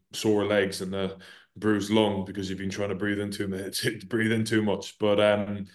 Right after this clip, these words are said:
yeah, it's just those kind of small little things that you don't think too much of a,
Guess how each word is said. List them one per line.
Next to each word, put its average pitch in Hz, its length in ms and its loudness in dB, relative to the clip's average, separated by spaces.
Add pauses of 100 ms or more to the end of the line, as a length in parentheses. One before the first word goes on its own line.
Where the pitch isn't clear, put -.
(340)
yeah, 120 140 8
it's - 360 -2
just 160 160 4
those 147 200 6
kind 143 180 2
of 117 60 2
small 131 400 6
little 127 220 4
things 123 360 -2
that 107 120 -2
you 110 80 -2
don't 120 300 0
think 123 260 -4
too 123 160 0
much 117 240 0
of 107 120 0
a, 101 300 0